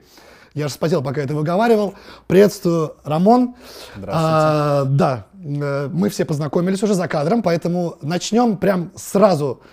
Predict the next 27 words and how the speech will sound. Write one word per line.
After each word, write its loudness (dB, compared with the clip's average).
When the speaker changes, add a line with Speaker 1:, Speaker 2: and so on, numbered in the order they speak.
Speaker 1:
а, 2
с -6
вопроса. 4
Для 0
того, 2
чтобы 2
вам 0
было -2
понятно, -6
чем -6
мы -4
здесь -4
все -10
занимаемся, -10
вопрос, -2
э, -4
к -4
вам. -4
Чем 0
занимаетесь -4
вы? -2
А -4
потом 0
мы 2
расскажем -2
о -6
себе. -8